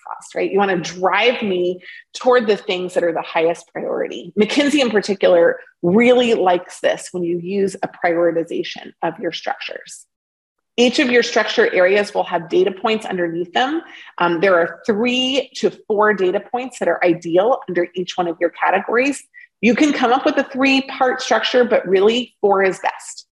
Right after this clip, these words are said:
Um, these are the ten kinds of case problems that we have inside the case library. I would recommend, and I put this on the end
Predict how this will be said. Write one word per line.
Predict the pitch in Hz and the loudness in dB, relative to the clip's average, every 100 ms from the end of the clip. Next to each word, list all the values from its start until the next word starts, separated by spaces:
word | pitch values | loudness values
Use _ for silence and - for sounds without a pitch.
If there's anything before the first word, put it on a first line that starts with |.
| _ - | _ -4
Um, | 220 214 208 - | 0 0 -2 -6
these | 214 269 320 | -4 -2 0
are | 359 | 0
the | 339 | -2
ten | - - 247 254 269 | -6 -4 -2 -2 -4
kinds | 262 233 226 | -6 -4 -4
of | 208 | -8
case | - 202 - | -8 -8 -8
problems | - 226 226 269 277 - | -4 -2 0 -2 -4 -8
that | 196 | -8
we | 196 - | -10 -6
have | 196 202 - | -2 -2 -2
inside | 208 214 - 214 196 | -4 -4 -2 -2 -2
the | - | -8
case | - 214 202 - | -8 -6 -6 -4
library. | 160 165 175 196 214 262 302 - - - - | -4 -2 -2 -2 0 -2 -4 -12 -20 -20 -2
I | 208 | 2
would | 254 254 185 | 4 2 0
recommend, | 196 262 214 175 196 226 | 0 0 0 0 0 -2
and | 220 190 | -2 -2
I | |
put | 185 247 | -2 -4
this | 220 220 | -4 -4
on | 196 | -2
the | 180 - | -4 -2
end | 185 190 202 | -2 -2 -6